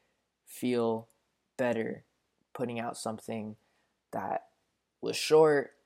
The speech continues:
there was not a lot of pressure on it, and I could just kinda speak my mind. So that was cool. But now let's talk about how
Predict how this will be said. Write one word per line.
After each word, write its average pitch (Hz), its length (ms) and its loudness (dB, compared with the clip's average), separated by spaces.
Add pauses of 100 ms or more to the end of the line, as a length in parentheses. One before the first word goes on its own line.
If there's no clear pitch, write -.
(260)
there 117 80 -4
was 110 100 -6
not 123 160 0
a 131 40 2
lot 127 180 2
of 120 80 -6
pressure 117 340 -2
on 113 160 -4
it, 113 180 -6 (460)
and 113 100 -10
I 110 60 -6
could 113 160 -4
just 117 180 -6
kinda 107 440 -4 (400)
speak - 480 -6
my 107 120 -10
mind. 113 340 -10 (800)
So 120 420 -4 (920)
that - 120 2
was - 160 -4
cool. - 260 -12 (920)
But 135 220 -4
now 139 240 -4
let's 165 240 -2
talk 120 260 -6
about 107 460 -6 (480)
how 110 680 -6